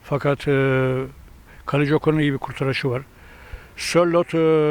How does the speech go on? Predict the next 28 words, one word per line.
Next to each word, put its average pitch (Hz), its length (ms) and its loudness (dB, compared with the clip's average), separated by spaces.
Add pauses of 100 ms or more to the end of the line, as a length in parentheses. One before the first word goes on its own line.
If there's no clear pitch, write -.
(220)
yine 160 220 2
golcülüğünü 143 460 0
konuşturdu 135 640 -4
ve 147 200 -2
uzatmada, 143 720 -2 (840)
e, 135 460 0
çok 147 220 0
şık 123 180 -4
bir 143 60 -2
gol 135 160 2
attı. 139 380 -4 (220)
E, 127 420 -6
e, 127 220 -6 (340)
maçı 139 400 -4
bitiren, 127 380 -4 (100)
üç 143 240 -4
bir 123 120 -4 (220)
yapılan 123 380 -6
bir 120 60 -10
gol. 131 160 -4
E, 143 1500 -2
Galatasaray'la 147 800 0 (440)
Trabzonspor 151 680 -2 (120)
ilk 170 220 0
otuz, 170 340 -6
yarım 156 240 0
saat 127 240 -4
içinde, 143 400 -4